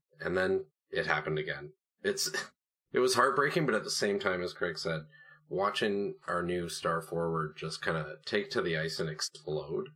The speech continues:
was a lot of fun. And, you know, everybody that was saying before the game, all my friends in Ottawa who are Sens fans, of course, uh, were saying, "Oh, you know, Matthews is gonna come out, he'll probably trip over his skates and do this and that." And it was, you know, a little bit of,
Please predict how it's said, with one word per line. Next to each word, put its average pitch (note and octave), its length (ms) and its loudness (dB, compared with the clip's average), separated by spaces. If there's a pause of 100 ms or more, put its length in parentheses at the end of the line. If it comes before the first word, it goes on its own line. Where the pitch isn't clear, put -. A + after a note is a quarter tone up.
(400)
was D#2+ 560 0
a F2 100 0
lot D2+ 320 0
of D2+ 80 -6
fun. D#2 260 -2 (120)
And, E2+ 340 -2 (240)
you F#2+ 80 -2
know, F#2 220 0 (240)
everybody G2 460 2
that F2 120 -4
was E2 160 -4
saying E2 500 -2 (140)
before G#2+ 380 0
the F#2+ 80 0
game, D#2 260 -2
all E2+ 160 0
my F2+ 140 2
friends E2 260 -2
in E2+ 80 0
Ottawa D#2+ 300 -2
who - 140 -6
are D2+ 240 -6 (120)
Sens A#2+ 240 0
fans, D2+ 340 -8
of - 160 -10
course, D2+ 300 -8 (480)
uh, D#2+ 240 2
were D#2+ 120 -2
saying, E2 280 2
"Oh, E2+ 220 4
you E2 100 2
know, D#2+ 140 2
Matthews E2 480 -2
is D#2+ 100 -2
gonna E2 220 -2
come E2+ 160 -2
out, D#2+ 140 2
he'll D#2+ 120 0
probably E2 320 0
trip E2+ 260 0
over D#2 220 -2
his D#2 160 0
skates D2+ 540 -2
and D#2 160 -4
do D#2 120 -4
this D#2 240 -6
and E2 120 -4
that." D#2+ 140 -4
And E2 100 -6
it E2 100 2
was, - 160 -2 (540)
you D#3 100 4
know, G#2+ 260 2
a A#2 80 4
little B2 280 2
bit A2 120 4
of, F#2+ 180 -2